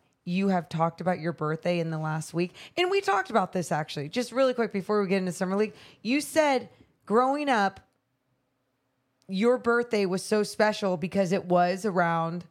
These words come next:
July fourth, which meant everyone was kinda off. There was fireworks around your birthday. There was lots of food around your birthday.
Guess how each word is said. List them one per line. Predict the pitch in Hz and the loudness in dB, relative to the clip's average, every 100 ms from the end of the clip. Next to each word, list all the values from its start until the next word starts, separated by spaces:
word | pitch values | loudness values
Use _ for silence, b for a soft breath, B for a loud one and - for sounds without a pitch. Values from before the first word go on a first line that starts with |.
| _ _ | _ _
July | 214 202 190 175 | 0 4 4 2
fourth, | - 208 - - | 0 -2 -2 -6
which | 185 196 - | -4 -4 -2
meant | 196 190 180 175 - b b - | 0 2 0 -4 -14 b b 0
everyone | 202 190 208 202 196 190 | 2 2 0 0 0 0
was | 185 | -4
kinda | - 160 151 _ | 0 0 -2 _
off. | 269 302 285 277 277 | 4 4 4 0 -4
There | 208 185 | -6 -4
was | 185 180 | -6 -10
fireworks | - - 240 233 269 285 277 277 277 - | -14 0 4 4 4 2 2 2 0 -6
around | 269 269 269 262 | 0 2 2 0
your | 262 | -2
birthday. | 220 262 262 269 262 | 2 2 2 2 2
There | 220 196 | 2 0
was | 185 180 - B B - | 0 -2 -6 B B 2
lots | 185 185 | 2 2
of | 175 | -8
food | - - 285 277 | -8 2 2 4
around | 269 269 262 | 2 0 0
your | 254 | -2
birthday. | 254 262 269 277 277 269 | 0 0 2 2 4 2